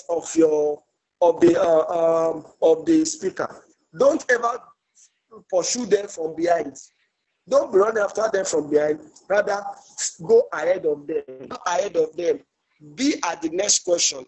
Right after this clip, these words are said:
Always be waiting at the next question. Be waiting at the next question. Wait at the next question. And that gives you a major edge and allows you to have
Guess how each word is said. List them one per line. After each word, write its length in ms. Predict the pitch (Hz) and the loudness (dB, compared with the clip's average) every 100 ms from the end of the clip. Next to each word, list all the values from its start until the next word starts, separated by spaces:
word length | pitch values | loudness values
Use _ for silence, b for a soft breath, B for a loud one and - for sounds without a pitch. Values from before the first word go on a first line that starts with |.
| - | -2
Always 280 | 226 262 214 | 4 4 2
be 80 | |
waiting 280 | 175 202 220 | 0 -2 -2
at 60 | 170 | -6
the 80 | 156 | -4
next 340 | 165 180 - | -2 0 -2
question. 320 | 170 156 - 113 _ _ - | -6 -10 -10 -14 _ _ -6
Be 60 | |
waiting 280 | 170 214 - | 0 0 0
at 80 | 180 | -4
the 80 | 165 | -2
next 280 | 165 180 - | -2 -2 -2
question. 420 | 175 160 147 127 135 _ | -6 -6 -6 -10 -20 _
Wait 260 | 214 254 233 - | 0 0 0 -6
at 120 | 175 160 | -6 -4
the 80 | |
next 280 | 160 190 190 | -4 -4 -4
question. 340 | - 175 - 147 175 | -10 -8 -8 -10 -12
And 120 | 170 | -8
that 240 | 254 277 196 | -6 -6 -4
gives 280 | 220 - | -2 -2
you 200 | 208 202 _ _ _ 175 | -4 -20 _ _ _ -6
a 120 | 165 | -6
major 480 | 170 220 202 226 226 - | 0 0 2 -4 -4 -4
edge 540 | 156 143 - - - _ _ _ - | -6 -6 -10 -12 -12 _ _ _ -4
and 380 | 175 170 170 - | -2 -4 -8 -6
allows 400 | 170 196 277 - | 0 0 0 -4
you 60 | 226 | -6
to 240 | - 165 - | -4 -4 -2
have 140 | 220 | -4